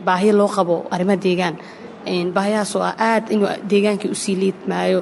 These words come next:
dadkii wacyigooda aad u sii, maxaa la hooseeyo, waxaan if,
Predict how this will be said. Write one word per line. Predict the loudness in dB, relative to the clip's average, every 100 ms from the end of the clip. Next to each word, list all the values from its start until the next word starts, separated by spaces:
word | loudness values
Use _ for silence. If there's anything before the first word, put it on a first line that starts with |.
| -2
dadkii | -6 -2 -2 0
wacyigooda | 0 -2 0 0 0
aad | -2 -4
u |
sii, | -4 -2 0 -2 -4
maxaa | -4 0
la | 0
hooseeyo, | 0 -2 2 2 2 0 -10 -16 -2
waxaan | -2 0 0
if, | 2